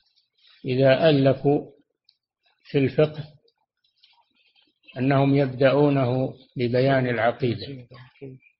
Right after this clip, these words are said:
يقسمون الفقه إلى الفقه الأكبر وهو فقه العقيدة، والفقه في الفروع وهو الفقه في، <clears throat>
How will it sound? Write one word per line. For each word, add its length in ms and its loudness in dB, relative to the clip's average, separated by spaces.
يقسمون 640 0
الفقه 420 -2
إلى 400 0
الفقه 440 -4
الأكبر 560 0
وهو 320 0
فقه 320 0
العقيدة، 680 0
والفقه 1600 0
في 100 4
الفروع 580 6
وهو 880 4
الفقه 460 0
في، 420 0
<clears throat> 60 -10